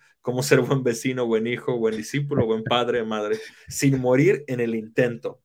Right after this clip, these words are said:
Jejeje, gracias por leerme." <laughs> Gracias, Cita Chatrica, por tu comentario. Sí, realmente, eh, o sea, obviamente, eh, Hridayananda Maharaj lo condensó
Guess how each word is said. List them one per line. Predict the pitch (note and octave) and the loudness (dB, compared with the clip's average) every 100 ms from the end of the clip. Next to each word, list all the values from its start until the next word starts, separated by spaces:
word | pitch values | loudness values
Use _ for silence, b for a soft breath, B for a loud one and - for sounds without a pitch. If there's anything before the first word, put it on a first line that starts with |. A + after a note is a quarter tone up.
| _ | _
Jejeje, | - B2 A#2 A2+ C#3+ C#3+ - | -6 -4 -2 -2 0 0 -2
gracias | A#2+ A2+ B2 - | -2 -2 -4 -4
por | A#2 A2 | -4 -2
leerme." | G#2 G2 F#2+ F2 _ | -2 -4 -8 -16 _
<laughs> | - - C3+ - - B B B B | -20 -2 -2 -2 -8 B B B B
Gracias, | B2 C3+ C#3+ C3 | -2 2 4 4
Cita | B2 B2 | 2 0
Chatrica, | A#2+ A#2 A#2+ A#2+ A2 | 0 -2 -2 -4 -4
por | A2+ | -4
tu | A2 | -4
comentario. | A#2 A2 G#2+ A#2+ A#2+ D3 D3 b b b b b b b b b | -4 -6 0 0 4 2 0 b b b b b b b b b
Sí, | - - D#3 D3 | -12 -6 -4 2
realmente, | D3 F#3 A3 A3 A3 A3 B3+ D#4 B B B B B C#3+ C3+ B - | 4 6 8 8 8 6 0 0 B B B B B -12 -14 B -6
eh, | B2+ B2+ B2 - _ - | -2 0 -2 -6 _ -10
o | C3 | -6
sea, | - C3 B2+ | 2 4 6
obviamente, | D3 D3+ D3+ D3 D#3 D#3 C#3 A#2 A2+ - | 6 4 0 0 2 6 6 4 0 -4
eh, | A2+ A2 A2 | 0 0 2
Hridayananda | A2+ A2 A2+ B2+ | 4 4 2 -4
Maharaj | C3 A2+ A2 G#2+ - - | -4 -4 -2 -2 -2 -4
lo | A#2+ A2+ | -4 -2
condensó | A2+ A2 A2 G#2+ - A#2+ C#3 - | -4 -4 -4 -6 -4 -2 -2 -6